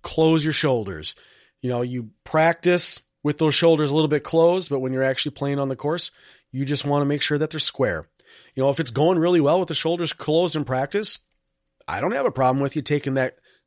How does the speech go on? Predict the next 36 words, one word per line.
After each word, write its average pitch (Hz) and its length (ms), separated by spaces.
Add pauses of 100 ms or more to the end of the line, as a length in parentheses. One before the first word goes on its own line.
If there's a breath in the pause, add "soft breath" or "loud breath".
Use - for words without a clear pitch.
closed 147 440
shoulder 139 440
feeling 135 460
out 131 200
onto 135 180
the 120 80
course. 156 400 (420 loud breath)
Frankly, 165 600 (840 soft breath)
you 185 140
probably 220 340
feel 190 400
like 226 180
your 214 120
shoulders 220 300
are 233 100
closed, 233 380
but 165 120
in 190 120
reality, 165 400
they 151 100
probably 226 300
just 135 200
come 139 180
back 131 220
to - 100
square. 120 680
You're 156 140
just 139 200
so 156 180
used 139 260
to - 100
operating 123 420
with 120 120
them 104 220 (180)
open. 98 480 (560 loud breath)
So 139 340